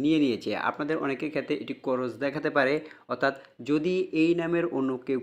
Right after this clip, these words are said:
ক্রিয়েট করে থাকে সেক্ষেত্রে কিন্তু এখানে ক্রস দেখাবে। আপনারা এর পাশে যে কোনো সংখ্যা অ্যাড করে তারপর এটাকে গ্রিন চিহ্ন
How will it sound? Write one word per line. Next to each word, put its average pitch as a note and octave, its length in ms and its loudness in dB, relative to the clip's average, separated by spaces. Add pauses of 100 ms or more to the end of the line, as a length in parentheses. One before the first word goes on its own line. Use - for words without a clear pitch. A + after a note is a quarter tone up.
ক্রিয়েট B2+ 240 -2 (120)
করে E3+ 140 2
থাকে C#3 240 -2 (120)
সেক্ষেত্রে B2+ 400 -2
কিন্তু B2+ 160 -6 (100)
এখানে B2 180 -6 (100)
ক্রস B2 240 0 (140)
দেখাবে। D3+ 300 2 (200)
আপনারা B2+ 260 -2 (120)
এর B2 140 -4
পাশে A#2+ 200 0 (100)
যে B2+ 140 -2
কোনো B2+ 140 -2 (260)
সংখ্যা C3 440 -2
অ্যাড D3+ 240 0
করে D#3+ 140 4 (100)
তারপর B2+ 220 0 (140)
এটাকে A#2 280 -4 (160)
গ্রিন A#2+ 240 -2
চিহ্ন A2+ 180 -4